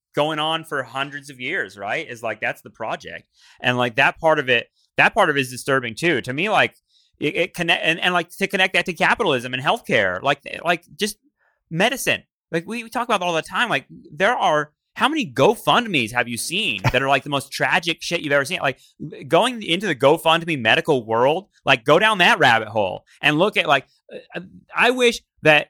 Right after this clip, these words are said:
instead of the fucking rabbit hole that's on the side of the fucking, you know, Rogan video or whatever that tells you, like, to go down the fucking intellectual dark web for young people, I wish the rabbit hole was fucking go into the GoFundMe medical world where you, you learn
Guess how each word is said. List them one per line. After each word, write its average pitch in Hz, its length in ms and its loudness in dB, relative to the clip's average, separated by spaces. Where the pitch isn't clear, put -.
instead 180 500 2
of 208 100 2
the 170 100 2
fucking 175 360 0
rabbit 143 280 4
hole 165 180 2
that's 139 140 -2
on 143 120 2
the 139 80 -6
side 135 420 4
of 139 220 0
the 127 100 -2
fucking, 127 600 -2
you 131 120 -2
know, 117 160 4
Rogan 135 320 2
video 135 180 2
or 131 40 4
whatever 131 200 4
that 113 100 -6
tells 123 200 0
you, 123 80 -6
like, 104 140 -2
to 110 60 -8
go 120 180 4
down 135 260 4
the 120 60 -10
fucking 117 260 -2
intellectual 131 380 -2
dark 120 260 2
web 117 280 0
for 127 80 -10
young 113 220 -4
people, 156 300 -4
I 214 200 6
wish 208 220 4
the 175 100 -2
rabbit 160 280 6
hole 151 320 2
was 135 140 -4
fucking 139 360 2
go 196 180 8
into 185 160 0
the 143 100 2
GoFundMe 147 760 4
medical 123 500 2
world 95 280 -6
where 139 120 4
you, 151 180 -2
you 151 120 -6
learn 175 340 0